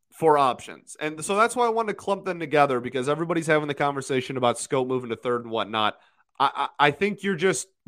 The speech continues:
you're just changing your problem to a different position. You're not actually fixing every, anything. You're just giving it, like, looking at it through a new lens, and it looks different, but it's really the <laughs> same.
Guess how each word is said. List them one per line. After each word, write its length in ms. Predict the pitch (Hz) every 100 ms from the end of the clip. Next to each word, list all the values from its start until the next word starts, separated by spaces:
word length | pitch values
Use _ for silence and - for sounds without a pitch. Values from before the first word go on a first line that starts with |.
| -
you're 160 | 151
just 200 | 165 151
changing 580 | - 180 170 185 165 175
your 180 | 160 151
problem 640 | - - 143 156 127 120 107
to 160 | 123
a 40 | 120
different 360 | 120 127 107
position. 440 | 113 104 107 - 78
You're 120 | 107
not 180 | 135 -
actually 420 | 131 139 - 131
fixing 440 | - 135 131 107 95
every, 200 | 90 85
anything. 440 | 120 101 - 82 -
You're 100 | 123
just 220 | 139 -
giving 300 | 147 147 143
it, 200 | 139 131
like, 180 | 143 135
looking 340 | 127 147 165 151
at 100 | 143
it 120 | -
through 140 | 139
a 60 | 131
new 180 | 135 131
lens, 420 | 123 131 113 110
and 80 | 113
it 80 |
looks 280 | 110 135 -
different, 400 | - 107 113 107
but 80 | 110
it's 120 | -
really 240 | 123 131 123
the 100 | -
<laughs> 180 | -
same. 160 | 180